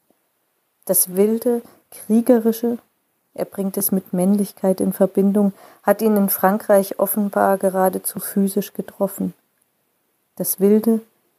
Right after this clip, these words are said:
das im Todesgefühle sich wie in einer Virtuosität fühlt, also frei ist und selbstbestimmt im Angesicht des alles Bezwingenden. Tod als Wildnis,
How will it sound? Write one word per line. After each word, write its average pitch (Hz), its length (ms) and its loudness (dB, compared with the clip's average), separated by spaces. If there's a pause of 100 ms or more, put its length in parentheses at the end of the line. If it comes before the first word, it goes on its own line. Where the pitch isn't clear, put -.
(120)
das - 180 -8
im 190 140 2
Todesgefühle 202 1040 2
sich 190 340 -4
wie 196 160 0
in 196 140 2
einer 190 400 2
Virtuosität 196 960 -2
fühlt, 185 420 -6 (800)
also 180 200 -4
frei 180 340 2
ist - 400 -6 (500)
und 185 160 -4
selbstbestimmt 190 960 -2 (240)
im 196 220 -4
Angesicht 190 640 0 (720)
des 185 120 -4
alles 185 280 2
Bezwingenden. 190 840 -2 (720)
Tod 208 340 0 (720)
als 185 160 -6
Wildnis, 196 600 0